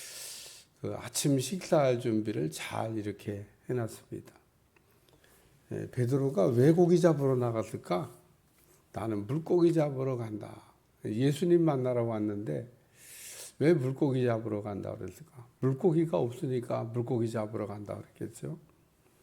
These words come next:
근데 오늘 이 베드로가 물고기 잡으러 나갔다가 밤새도록 고기 못 잡고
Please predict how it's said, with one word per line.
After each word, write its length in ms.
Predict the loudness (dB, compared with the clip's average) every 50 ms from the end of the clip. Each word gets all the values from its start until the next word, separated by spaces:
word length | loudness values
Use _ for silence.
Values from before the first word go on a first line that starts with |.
| _ _ _ -20 -20 _ _
근데 360 | -10 -8 -4 -4 -4 -4 -6 -8 -12 -20 _ _ _ _ _ _ _ _ _ _
오늘 400 | 0 2 4 4 4 4 2 0
이 240 | 0 -2 -2 -2 -2 -6 -12 -18 _ _ _ -10 -10 -10 -10 -8 -4
베드로가 480 | -2 -2 0 2 4 4 6 6 6 4
물고기 580 | 4 2 2 2 2 6 6 8 10 8 8
잡으러 360 | 8 6 6 6 4 2 2 2
나갔다가 720 | 2 2 2 0 0 -2 -2 -2 -2 0 0 0 -2 -4
밤새도록 760 | -6 -8 -4 0 0 0 0 2 2 4 4 4 4 2 2 0
고기 220 | 0 0 0 -2
못 260 | -2 -2 -2 -4 -2
잡고 640 | -2 -4 -4 -4 -6 -4 0 0 2 0 0 -4 -12